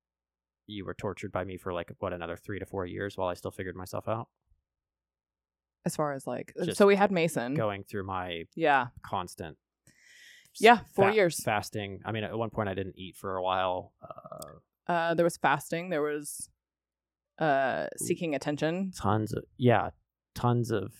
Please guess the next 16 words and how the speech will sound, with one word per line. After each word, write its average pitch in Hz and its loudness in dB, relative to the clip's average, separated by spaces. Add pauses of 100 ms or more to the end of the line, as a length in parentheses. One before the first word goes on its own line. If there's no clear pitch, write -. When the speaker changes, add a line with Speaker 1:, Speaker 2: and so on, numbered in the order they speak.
Speaker 2:
Validation. 143 0
Speaker 1:
validation 107 2
need, 110 0
uh, 95 2
a 90 2
lot 104 6
of 104 2
meditating 101 0
just 95 -8
to, 95 -4
like, 82 -6 (160)
get 101 0
in 101 -6
my 90 -6
head 92 -6
s-, - -14